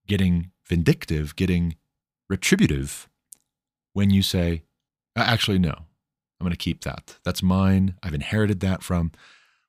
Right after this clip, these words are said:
my fathers before me. This is my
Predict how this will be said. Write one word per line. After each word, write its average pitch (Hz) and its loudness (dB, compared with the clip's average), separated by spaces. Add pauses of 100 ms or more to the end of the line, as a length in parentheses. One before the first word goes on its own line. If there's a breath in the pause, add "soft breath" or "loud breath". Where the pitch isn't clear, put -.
my 90 -4
fathers 87 -2
before 87 -4
me. 80 0 (320)
This - -6
is 76 -6
my 78 -2